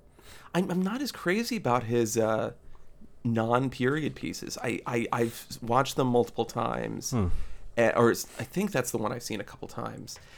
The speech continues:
Speaker 1: I don't know. There's something about, like, Ugetsu and Sancho the Bailiff and Life of Uharu, uh, and, uh, what's, what's the one with the tat-, with the, the artist that, like, tattoos, uh, the woman?
Speaker 2: Oh,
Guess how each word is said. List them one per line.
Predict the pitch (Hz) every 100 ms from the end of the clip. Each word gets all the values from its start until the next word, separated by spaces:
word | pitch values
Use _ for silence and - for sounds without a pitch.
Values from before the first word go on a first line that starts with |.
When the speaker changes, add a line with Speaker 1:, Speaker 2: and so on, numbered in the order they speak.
| -
Speaker 1:
I | -
don't | 143
know. | 190
There's | 139 107
something | - 120 135
about, | 120 113 110 -
like, | 104 85 - -
Ugetsu | 110 110 92 - 110 101 101 -
and | 92 78
Sancho | - 107 101
the | 101
Bailiff | 92 92 101 87 - - - - -
and | - 110 98 95
Life | 113 110 -
of |
Uharu, | 113 104 123 123 110 110 107 - - - - -
uh, | 104 104 92 - - - -
and, | - 117 107 -
uh, | 117 113 - - - - - -
what's, | 117 120 - -
what's | 143 -
the | 131
one | 117 113 117
with | 117
the | 117
tat-, | - 107 - -
with | 117
the, | 113 101 -
the | 113
artist | - 104 98 -
that, | -
like, | 104 92
tattoos, | 110 87 - 107 80 -
uh, | 104 85
the | 82
woman? | 104 104 101 95 - - - - - - -
Speaker 2:
Oh, | 123 101 -